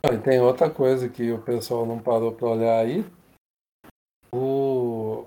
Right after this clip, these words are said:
a segundo jogo, né? Aliás, o terceiro jogo, né? O jogo contra a Argentina, ele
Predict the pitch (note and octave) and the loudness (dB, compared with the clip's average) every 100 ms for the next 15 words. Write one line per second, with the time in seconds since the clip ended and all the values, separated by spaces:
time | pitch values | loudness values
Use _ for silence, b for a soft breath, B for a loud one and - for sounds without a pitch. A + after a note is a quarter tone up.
0 | - A#2+ - B2 C3 F3+ C3 A2 E3+ F3+ | -8 -8 -6 -6 -4 -2 0 4 4 4
1 | B2 B2 A#2+ A#2 A2 G#2+ G#2 B2 A2+ - | 2 0 0 -2 -2 -4 -6 -6 -6 -4
2 | E3 D3+ A2 C3 A#2 A2+ A2 A2+ A2+ B2 | -2 -2 -2 -2 -2 -4 -4 -4 -6 -8
3 | A2 A#2 A2 A2 A2 - F3 G3 A#2+ - | -4 -4 -2 -4 -6 -6 -2 -2 -2 -6
4 | B B B _ _ - C3 C3+ C3 D3 | B B B _ _ -6 -2 -2 0 0
5 | D3 C#3+ B2+ A#2+ A2+ A#2 | 0 0 0 -2 -4 -8